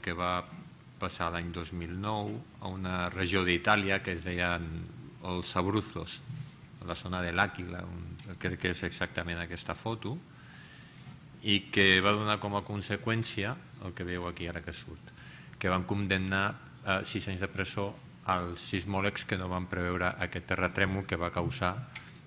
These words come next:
més de tres-centes víctimes en aquell moment. De fet, l'acusació que els hi van imputar amb aquests senyors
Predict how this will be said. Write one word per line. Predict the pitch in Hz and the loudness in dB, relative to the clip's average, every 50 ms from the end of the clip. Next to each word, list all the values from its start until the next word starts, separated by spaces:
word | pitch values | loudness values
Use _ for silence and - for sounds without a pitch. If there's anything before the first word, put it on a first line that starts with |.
| - - | -6 -2
més | 90 90 90 82 85 85 | 0 0 0 0 2 4
de | 90 87 87 87 - - | 4 6 4 4 2 -2
tres-centes | - - 87 - - 95 87 85 90 87 80 76 | -2 -2 -2 -2 -2 -4 -4 -2 -2 -2 -2 0
víctimes | 95 95 - - - 87 76 78 78 78 80 | -2 -2 -2 -2 -6 -6 -6 -6 -6 -8 -8
en | 78 78 | -8 -8
aquell | 78 80 82 82 | -8 -8 -6 -6
moment. | 82 82 80 80 76 80 - - - - - - - - - - - - - | -4 -4 -4 -6 -6 -8 -10 -14 -14 -14 -14 -14 -16 -16 -18 -18 -16 -10 -4
De | 92 87 92 87 | 2 4 4 4
fet, | - - - 107 110 107 - - | 6 6 8 8 8 8 6 2
l'acusació | 101 95 92 90 87 87 - - 98 90 - - 90 - - - 90 - - - 107 107 107 95 87 87 87 87 90 90 92 90 - | 4 6 6 8 6 6 4 2 0 -2 -2 -2 -6 -4 -4 -4 -4 -2 0 2 4 4 4 2 0 -4 -6 -8 -10 -10 -10 -8 -6
que | - 90 85 85 82 87 87 87 87 87 | -4 -2 -2 -2 -4 -6 -8 -8 -6 -6
els | 90 85 80 | -6 -6 -4
hi | 92 85 | -4 -4
van | 95 98 101 | -4 -2 -2
imputar | 98 95 - 101 92 - 107 104 101 | -2 -2 0 0 2 2 4 4 4
amb | 95 90 87 85 | 4 2 0 0
aquests | - 101 101 - - - | 0 -2 -4 -2 -2 -4
senyors | 101 101 104 104 110 113 - | -2 -2 -2 -2 -4 -6 -8